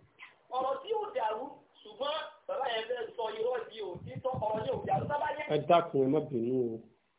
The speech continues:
Speaker 2: Ọ̀tọ̀ ni tí mo fẹ́, tọ̀tọ̀ ni tí mò ń tẹ̀. Ẹ jẹ́ kí n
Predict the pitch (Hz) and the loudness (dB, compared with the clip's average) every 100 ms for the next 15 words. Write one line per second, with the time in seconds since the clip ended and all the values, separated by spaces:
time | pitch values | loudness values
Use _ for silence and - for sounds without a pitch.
0 | _ - 135 135 147 170 160 147 185 160 | _ -10 2 4 4 4 2 4 4 4
1 | 127 123 131 165 151 117 110 123 - - | 2 2 2 2 4 2 2 -2 -2 -16
2 | _ _ _ _ _ _ _ _ _ _ | _ _ _ _ _ _ _ _ _ _
3 | _ _ - - _ _ _ _ _ _ | _ _ -20 -20 _ _ _ _ _ _
4 | _ _ 135 123 123 127 | _ _ -6 -4 -2 -2